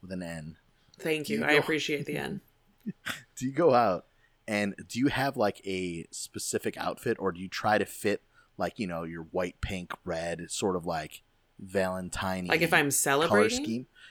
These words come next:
Speaker 1: Yeah, like, if you were going out on a date, do you try to match the, like, holiday theme?
Speaker 2: No,
Speaker 1: Or, I mean,
Speaker 2: that's disgusting.
Speaker 1: Right. Okay. 'Cause when it, obviously you being service industry as well,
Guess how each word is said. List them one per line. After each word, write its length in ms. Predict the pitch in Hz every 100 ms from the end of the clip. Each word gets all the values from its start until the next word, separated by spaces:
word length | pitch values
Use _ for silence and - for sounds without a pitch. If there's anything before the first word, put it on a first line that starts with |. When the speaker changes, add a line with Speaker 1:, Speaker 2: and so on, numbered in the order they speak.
| -
Speaker 1:
Yeah, 160 | 302 135
like, 180 | 113 127
if 120 | 165
you 80 | 185
were 80 |
going 180 | 165 151
out 140 | 139 117
on 80 |
a 40 | 92
date, 260 | 110 104
do 80 | -
you 40 | 101
try 300 | - 107 107
to 80 | 110
match 400 | 98 95 - -
the, 80 | 92
like, 300 | 78 76 - _ _ _ _ _
holiday 500 | - - 110 110 113
theme? 140 | -
Speaker 2:
No, 220 | 123 233 196
Speaker 1:
Or, 80 | 170
I 60 |
mean, 80 | 170
Speaker 2:
that's 120 | 165
disgusting. 640 | - 233 - 220 - 135 127 _
Speaker 1:
Right. 220 | 113 120 -
Okay. 320 | 113 120 95 -
'Cause 220 | 110 - -
when 200 | 123 139
it, 80 | - 107 - _ _ _ -
obviously 520 | 92 95 98 - 101
you 260 | 95 98 98
being 160 | 95
service 360 | - 92 85 -
industry 320 | 85 - 80
as 100 | 78
well, 320 | 113 120 90